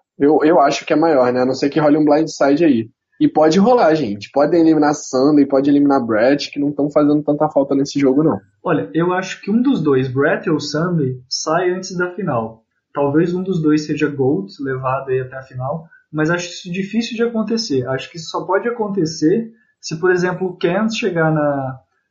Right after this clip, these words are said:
Speaker 2: na final, ganhar o desafio e ele tiver em minoria e tiver que levar os dois e eliminar, tipo, o Jay ou alguma outra pessoa da vida.
Speaker 1: Olha, eu vejo muitas possibilidades de final pra essa temporada, então,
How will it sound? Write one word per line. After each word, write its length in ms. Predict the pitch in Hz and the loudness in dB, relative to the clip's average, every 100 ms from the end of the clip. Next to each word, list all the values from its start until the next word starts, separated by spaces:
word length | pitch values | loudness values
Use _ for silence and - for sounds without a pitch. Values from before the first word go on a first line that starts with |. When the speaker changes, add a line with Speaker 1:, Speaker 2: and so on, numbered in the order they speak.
| _ | _
Speaker 2:
na 100 | 143 | -8
final, 380 | 143 156 143 180 | -2 0 0 0
ganhar 320 | 190 190 170 | 0 0 2
o 80 | 190 | 0
desafio 640 | 185 185 175 - 180 208 | 0 -2 -4 -6 -2 0
e 80 | 208 | 2
ele 120 | 196 | 2
tiver 280 | 196 175 175 | 2 0 2
em 60 | 180 | 0
minoria 460 | 180 175 160 180 | 2 2 4 2
e 40 | 190 | -2
tiver 220 | 170 170 | -4 -4
que 100 | 180 | -2
levar 320 | 170 160 160 | -2 0 0
os 180 | 160 156 | 0 -2
dois 380 | 143 143 156 151 | 0 2 2 2
e 40 | |
eliminar, 380 | 151 147 139 139 | -2 -2 -4 -6
tipo, 220 | - - | -8 -14
o 60 | 147 | -8
Jay 340 | 131 131 143 | 0 2 2
ou 120 | 139 131 | 0 -2
alguma 200 | 135 135 | -6 -14
outra 160 | 131 | -16
pessoa 340 | 127 135 127 127 | -14 -12 -8 -8
da 120 | 131 | -6
vida. 280 | 117 113 - _ 143 | -8 -10 -14 _ 2
Speaker 1:
Olha, 500 | 143 123 120 113 - | 4 6 4 2 2
eu 120 | 139 | 4
vejo 240 | 156 180 | 4 4
muitas 420 | 160 139 196 202 196 | 6 6 4 2 0
possibilidades 600 | 175 165 151 131 123 120 | 0 0 2 2 2 -2
de 40 | |
final 540 | - 123 117 117 117 | -4 -2 2 2 0
pra 160 | - 120 | 0 0
essa 180 | 120 120 | 0 -2
temporada, 720 | 120 113 110 104 113 127 135 _ - | -2 0 2 4 2 2 -2 _ -4
então, 1160 | 123 120 117 - 123 127 135 135 139 135 135 | 0 0 0 0 2 4 4 4 2 2 0